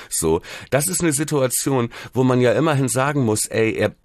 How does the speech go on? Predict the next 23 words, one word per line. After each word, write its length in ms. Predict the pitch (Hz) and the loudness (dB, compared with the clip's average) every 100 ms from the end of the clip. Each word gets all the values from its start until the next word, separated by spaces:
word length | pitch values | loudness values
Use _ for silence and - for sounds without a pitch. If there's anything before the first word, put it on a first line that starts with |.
| - | -6
behauptet 580 | 110 98 165 - 185 151 | -4 0 0 0 -2 2
den 200 | 143 120 | 0 2
Ball 360 | 135 160 156 - | 2 4 2 0
dreißig 640 | - 113 156 233 - 220 | -2 0 2 0 -2 -2
Meter 640 | 175 160 208 - 165 120 - _ | 0 2 0 0 0 0 -2 _
weit 480 | 101 101 95 92 - | -2 2 4 2 0
im 180 | - 117 | -2 0
Sprint 580 | - - 110 160 220 - | -2 -2 0 2 2 -2
gegen 280 | 143 151 156 | -2 0 0
den 120 | 160 | 0
Verteidiger 600 | 156 131 139 165 151 120 | -2 -2 -2 -2 0 2
und 140 | 95 | 0
kommt 220 | 113 147 156 | -2 -4 -4
zum 160 | - | -6
Abschluss. 320 | 76 - 110 - | -6 -4 -4 -2
Das 180 | 117 | -2
ist 120 | 170 - | -2 -4
ja 100 | 131 | -4
schon 180 | - | -2
mal 100 | 131 117 | -2 -2
erstmal 280 | 117 117 | -2 -2
gut, 400 | 107 175 160 - - _ | -2 0 0 -2 -10 _
ja, 240 | 73 78 | -2 -2